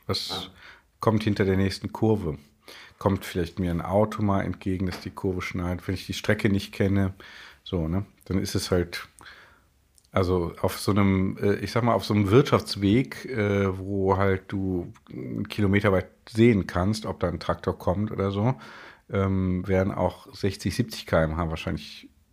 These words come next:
Speaker 1: für mich machbar, aber irgendwie so steil bergab,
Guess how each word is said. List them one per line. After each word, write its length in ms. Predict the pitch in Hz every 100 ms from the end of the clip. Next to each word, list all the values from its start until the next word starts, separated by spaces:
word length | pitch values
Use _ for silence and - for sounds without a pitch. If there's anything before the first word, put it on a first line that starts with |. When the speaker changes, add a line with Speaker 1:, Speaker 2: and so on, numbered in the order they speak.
| -
Speaker 1:
für 220 | - 98
mich 240 | 87 82
machbar, 600 | 87 80 - 90 92 104
aber 320 | 95 90 90 95
irgendwie 280 | 92 -
so 140 | 90 87
steil 260 | - 95
bergab, 460 | 87 82 - 90 -